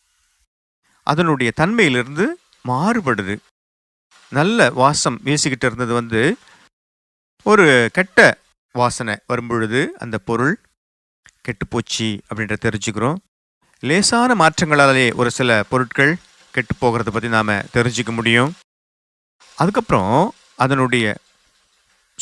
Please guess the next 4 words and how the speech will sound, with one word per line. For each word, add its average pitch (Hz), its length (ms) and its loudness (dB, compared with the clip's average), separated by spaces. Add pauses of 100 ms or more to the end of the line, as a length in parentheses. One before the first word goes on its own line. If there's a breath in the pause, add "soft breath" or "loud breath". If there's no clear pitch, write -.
சுவையிலிருந்தும் 196 720 2
மாற்றம் 120 600 0 (260)
நமக்கு 117 560 -4
தெரியும். 107 380 -4